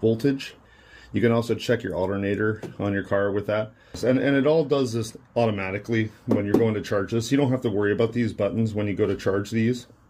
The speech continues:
But what you're gonna do, if, if the L I is off on this, that means it's for sealed lead acid. And if you hit L I, that means lithium. So you're gonna clamp this to your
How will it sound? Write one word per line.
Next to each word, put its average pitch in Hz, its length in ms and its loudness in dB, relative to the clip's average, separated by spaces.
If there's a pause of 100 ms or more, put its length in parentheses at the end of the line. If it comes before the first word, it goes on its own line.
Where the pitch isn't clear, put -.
But 113 260 2 (680)
what 127 160 2
you're 135 80 2
gonna 151 180 4
do, 104 540 2
if, 131 140 -2 (100)
if 123 160 0
the - 120 -2
L 143 220 2
I 143 200 0
is 98 180 -2
off 98 260 -4
on 120 140 0
this, 131 300 -4 (580)
that 117 180 2
means 120 340 2
it's 110 200 -4
for 107 260 0
sealed 117 340 2
lead 104 220 0
acid. 110 500 -2 (1160)
And 107 320 2
if 113 220 0
you 120 100 4
hit 127 240 2
L 117 260 2
I, 104 340 -2 (120)
that 113 100 -2
means 104 200 -4
lithium. 139 520 0 (1600)
So 127 200 2
you're 113 160 2
gonna 113 340 0 (680)
clamp 135 300 0
this 127 420 0 (680)
to 139 120 2
your 110 380 0